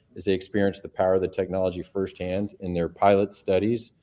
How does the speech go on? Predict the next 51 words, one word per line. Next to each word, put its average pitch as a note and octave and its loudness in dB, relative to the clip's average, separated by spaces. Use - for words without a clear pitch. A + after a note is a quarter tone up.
Then G2+ -2
they'll G2+ 6
present G#2 0
those G2+ 0
studies, G#2 0
and F#2+ -4
we've F2+ -4
already F#2 2
had F2 -2
some F2 -6
do F2+ -4
that, F#2 2
um, E2+ -4
at F2 -4
the F2 2
A E2+ 4
M F2 -2
S, E2+ -4
A F#2 2
S F2+ -2
M F#2 -4
S F2+ -2
conference F#2+ -6
in, E2+ -10
in E2+ -8
late F2 -2
October, F2+ -6
early F2 -4
November. F2 -4
And G2 -2
then G2 4
they'll F#2+ 4
reimagine F#2+ 2
what F2+ -2
they F2 0
can E2 -10
do F2+ 2
and, F2 -6
and F2 -6
do F#2 -6
these E2+ -8
scale-up D#2+ -6
studies. D#2 -8
So - -2
we G2+ 2
shared C3 6
a A2 10
lot G#2+ 10
of A2 4
this G#2+ 4
progress, G#2+ 4